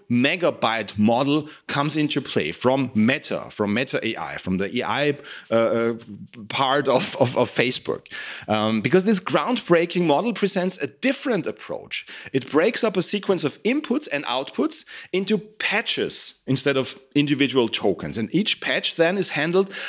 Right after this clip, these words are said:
by a smaller A I model, while a larger global model orchestrates, orchestrates the final output across all the patches. So this is like working on several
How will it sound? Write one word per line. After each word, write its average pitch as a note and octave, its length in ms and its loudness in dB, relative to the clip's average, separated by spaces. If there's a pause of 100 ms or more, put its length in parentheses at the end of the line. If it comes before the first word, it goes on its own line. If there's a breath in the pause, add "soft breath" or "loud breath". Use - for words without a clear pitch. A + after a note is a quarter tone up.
by D#3+ 240 2
a - 40 -2
smaller F#3+ 760 0
A B2+ 140 -2
I G2 200 -4
model, F#2+ 500 -2 (240 loud breath)
while E3 340 0
a D3+ 60 2
larger C3+ 680 2 (280)
global F#3 340 4
model F3+ 420 2
orchestrates, F3 1000 -2 (240 loud breath)
orchestrates D3 560 2
the C3+ 60 -6
final B2+ 400 -2
output A2+ 380 0
across D#3+ 340 0 (100)
all F#3+ 380 4
the F3 100 -2
patches. - 680 -6 (280 loud breath)
So D#3 80 2
this G#3+ 140 2
is B3+ 100 0
like A#3 200 0
working A#3 440 2
on F#3 220 2
several G#3 640 2